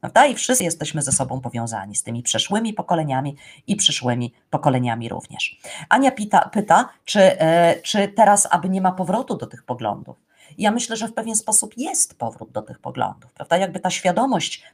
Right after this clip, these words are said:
ekologiczna, świadomość duchowa, która się w bardzo wielu ludziach budzi, ona też troszeczkę jakby, e, jest obudzona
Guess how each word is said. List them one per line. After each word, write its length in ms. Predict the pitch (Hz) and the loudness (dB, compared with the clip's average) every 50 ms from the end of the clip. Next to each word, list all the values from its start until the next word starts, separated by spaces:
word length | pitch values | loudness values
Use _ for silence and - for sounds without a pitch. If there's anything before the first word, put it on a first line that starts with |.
| _ _ | _ _
ekologiczna, 640 | - 147 - 170 160 156 151 165 175 - - 175 156 | -8 -4 -2 0 0 0 -2 -4 -8 -6 -4 -4 -4
świadomość 480 | - - 170 165 170 175 170 160 - | -4 -6 -4 -4 -2 -2 -2 -4 -6
duchowa, 400 | - 170 - - 254 254 143 - - - - - _ _ | -8 -2 2 2 4 4 4 0 -2 -6 -16 -20 _ _
która 180 | _ - 165 156 | _ -4 -4 -4
się 160 | 160 - 151 | -4 -6 -8
w 80 | - | 0
bardzo 340 | _ 202 220 220 214 - 196 | _ 2 2 4 4 2 0
wielu 260 | 202 - 190 190 185 | 2 0 -2 0 0
ludziach 340 | 185 170 175 160 170 170 156 | -2 -2 -2 -2 -2 -2 -2
budzi, 580 | 156 127 170 165 160 - 135 170 233 - - _ _ _ _ _ _ _ _ _ _ _ _ - - - | -4 -4 -4 -4 -4 -2 -4 -4 -4 -6 -12 _ _ _ _ _ _ _ _ _ _ _ _ -14 -4 0
ona 200 | - 165 160 165 | 2 4 4 4
też 220 | 160 170 175 - - | 2 0 -4 -4 -4
troszeczkę 520 | 156 147 - 156 147 - - - 143 143 147 - - - - - _ _ - | -4 -4 -2 -4 -4 -4 0 0 0 0 -2 -8 -20 -20 -20 -20 _ _ -2
jakby, 460 | 170 170 156 156 156 160 156 156 - - _ _ _ _ _ _ 160 | 0 0 0 0 -2 -4 -4 -6 -10 -16 _ _ _ _ _ _ 4
e, 280 | 160 165 151 - - _ _ _ _ _ _ | 6 6 4 2 -2 _ _ _ _ _ _
jest 320 | - 147 196 302 285 - - | -6 -2 2 2 4 4 4
obudzona 640 | - 208 165 160 160 131 - 143 120 113 98 - - | 4 2 2 0 -2 2 2 2 2 0 -4 -12 -18